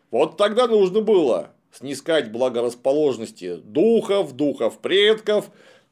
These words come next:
друг перед другом показаться не самыми простыми парнями,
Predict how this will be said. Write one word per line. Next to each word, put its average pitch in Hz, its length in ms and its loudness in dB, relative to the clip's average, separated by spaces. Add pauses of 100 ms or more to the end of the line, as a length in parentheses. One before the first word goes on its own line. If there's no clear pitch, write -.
(120)
друг 190 340 -2
перед 98 220 -6
другом 214 360 0
показаться 190 720 0
не 180 220 -6
самыми 170 360 -2
простыми 170 440 -2
парнями, 165 600 -2